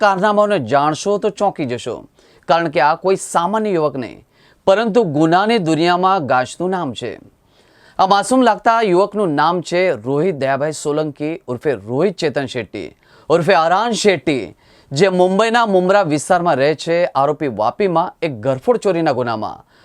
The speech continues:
વલસાડ એલ સી બી પોલીસના હાથે લાગ્યો હતો અને તેની ધરપકડ બાદ એક પછી એક કારનામો બહાર આવી રહ્યા હતા. પોલીસના હાથે ઝડપાયો ત્યારે પોલીસે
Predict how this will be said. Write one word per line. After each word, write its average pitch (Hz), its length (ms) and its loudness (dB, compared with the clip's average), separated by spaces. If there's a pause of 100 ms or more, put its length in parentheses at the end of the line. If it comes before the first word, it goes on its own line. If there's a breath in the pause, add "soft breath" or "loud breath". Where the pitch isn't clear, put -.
(140 soft breath)
વલસાડ 185 680 2
એલ 160 140 2
સી 202 200 -2
બી 196 200 -2
પોલીસના 156 400 -2
હાથે 117 200 -6
લાગ્યો 120 300 -2
હતો 92 200 -12 (680 soft breath)
અને 214 180 2
તેની 233 280 2
ધરપકડ 185 500 0
બાદ 202 380 0
એક 240 260 2
પછી 214 380 2
એક - 100 -8
કારનામો 170 560 0
બહાર 175 240 -6
આવી 127 240 -4
રહ્યા 110 180 -2
હતા. 82 220 -8 (840 soft breath)
પોલીસના 220 340 2
હાથે 214 260 2
ઝડપાયો 202 560 2
ત્યારે 190 320 2
પોલીસે 185 400 0